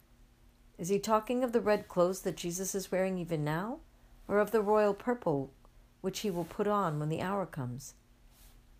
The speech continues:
Jesus does not pay attention and does not seem to hear anything else. Peter takes Simon to one side and asks, "Since you are learned and humble, explain your words to me who am ignorant."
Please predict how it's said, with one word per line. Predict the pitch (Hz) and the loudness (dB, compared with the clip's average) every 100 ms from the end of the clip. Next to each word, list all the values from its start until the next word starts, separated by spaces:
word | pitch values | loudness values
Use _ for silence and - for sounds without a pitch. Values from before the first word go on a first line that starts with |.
| _ - - | _ -20 -14
Jesus | - 220 202 202 | -2 2 2 2
does | - 180 | 0 -2
not | 180 160 - | 0 0 0
pay | 165 | -2
attention | 143 170 151 - 127 123 - - - - - | 0 0 -2 -2 -6 -6 -10 -20 -20 -14 -2
and | 160 | 0
does | 165 | 2
not | 185 170 | 2 0
seem | - 165 147 | 0 -2 -2
to | 151 | -4
hear | 143 156 139 | -2 0 0
anything | 131 139 135 127 | -4 -6 -6 -6
else. | 139 - - - - - - - - - - - - | -6 -10 -20 -20 -20 -20 -20 -20 -20 -20 -20 -20 -2
Peter | 220 190 156 | 2 4 2
takes | - 160 - | 2 -2 -2
Simon | - 160 151 139 | 0 0 2 -2
to | 139 | -4
one | 143 139 139 | -2 -2 -2
side | - 147 139 | -2 0 2
and | 135 135 | 0 -2
asks, | 135 131 - - - - - - - _ _ - | -2 -4 -10 -16 -18 -20 -20 -20 -20 _ _ -16
"Since | - 214 - | -2 0 4
you | 202 | 6
are | 147 | 6
learned | 131 135 120 117 | 4 0 -2 -4
and | 123 120 | -4 -2
humble, | 135 127 120 110 - - - | -2 -2 -4 -8 -16 -20 -16
explain | 165 - 214 208 180 | -12 0 4 4 4
your | 147 | 2
words | 139 127 - | 2 0 -4
to | - | -6
me | 120 117 | -4 -4
who | 135 131 | -2 -2
am | 123 | -2
ignorant." | 147 123 127 120 107 | -6 -6 -8 -8 -10